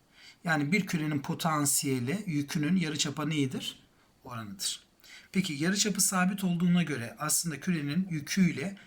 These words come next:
potansiyeli nasıl orantılı arkadaşlar? Buradaki V nedir? Potansiyel. Yani volt olan. Peki Q nedir arkadaşlar?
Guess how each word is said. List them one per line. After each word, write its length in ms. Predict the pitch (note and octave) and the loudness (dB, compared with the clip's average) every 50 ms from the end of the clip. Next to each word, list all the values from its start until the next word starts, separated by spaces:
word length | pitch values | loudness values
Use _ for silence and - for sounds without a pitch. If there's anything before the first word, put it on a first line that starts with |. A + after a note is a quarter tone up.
| - - - _ - | -20 -20 -18 _ -4
potansiyeli 720 | E3+ D#3+ - E3+ D#3 D#3 D3+ - - - C#3+ C#3 C#3+ D#3+ | -4 -2 0 0 -2 0 0 -2 -2 -2 -4 -4 -2 0
nasıl 220 | E3+ - - F3 | 0 0 0 0
orantılı 360 | D#3+ D3 C#3+ C#3 C#3 C3+ C3 | -2 -2 -4 -4 -6 -6 -4
arkadaşlar? 540 | B2+ B2+ B2 - B2+ A#2+ - - G3+ F3+ E3+ | -4 -4 -4 -4 -2 -2 -2 -2 -2 -4 -6
Buradaki 360 | D#3+ C#3 C#3+ C#3 - C#3+ C3 | -6 -8 -6 -6 -6 -6 -4
V 200 | C#3+ D3 D3 C#3+ | -2 -2 -2 -2
nedir? 380 | D3 C#3 C3+ C#3 - - - - - - - - - - _ - - | -4 -4 -4 -4 -4 -4 -6 -8 -16 -20 -20 -20 -20 -20 _ -20 -14
Potansiyel. 680 | - C#3+ A#2+ - C3 A2+ G#2 G2+ - - - - - - - _ _ _ _ _ _ _ - _ _ _ - _ _ _ - - - - - _ _ - | -12 -10 -8 -6 -6 -4 -2 -2 -2 -2 -2 -6 -12 -14 -16 _ _ _ _ _ _ _ -20 _ _ _ -20 _ _ _ -20 -20 -20 -20 -20 _ _ -2
Yani 320 | D3+ C#3+ D3 D#3 C#3+ C3+ | 0 0 0 0 -2 -2
volt 320 | D3 D3 D3 C#3 C3+ - | 0 0 0 0 -2 -4
olan. 200 | A#2+ G2+ F#2 G#2+ - - _ _ _ _ _ _ _ _ - - - _ - - - - - - _ _ | -6 -8 -8 -10 -12 -16 _ _ _ _ _ _ _ _ -20 -20 -20 _ -20 -20 -20 -20 -20 -20 _ _
Peki 300 | - D3+ B2+ - C3+ C3 | -10 -10 -8 -6 -6 -6
Q 200 | - - G3 F#3+ | -4 -2 -2 0
nedir 180 | F3+ E3 D3 C#3+ | 0 0 0 0
arkadaşlar? 720 | C#3 C3+ C3+ C3+ C#3+ C3+ C3 - - G3+ A3 C4 - - | 0 0 0 0 0 0 2 2 2 0 -2 -6 -6 -10